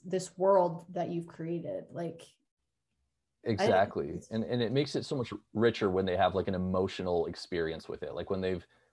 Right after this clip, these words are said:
Speaker 2: when they're drawn into the characters and they develop relationships with them, and when, um, they, they feel the excitement or the anger or the fear that, like, they're experiencing as well. I mean, to take readers on an emotional journey like that is what makes it all worth it to me.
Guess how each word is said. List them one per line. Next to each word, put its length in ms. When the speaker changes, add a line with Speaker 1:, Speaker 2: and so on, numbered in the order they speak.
Speaker 2:
when 120
they're 140
drawn 320
into 160
the 100
characters 420
and 80
they 60
develop 360
relationships 680
with 160
them, 240
and 80
when, 260
um, 480
they, 320
they 140
feel 240
the 100
excitement 560
or 80
the 160
anger 320
or 60
the 80
fear 360
that, 140
like, 300
they're 240
experiencing 600
as 120
well. 340
I 80
mean, 220
to 60
take 300
readers 200
on 120
an 60
emotional 460
journey 300
like 240
that 280
is 160
what 160
makes 220
it 160
all 160
worth 200
it 120
to 80
me. 140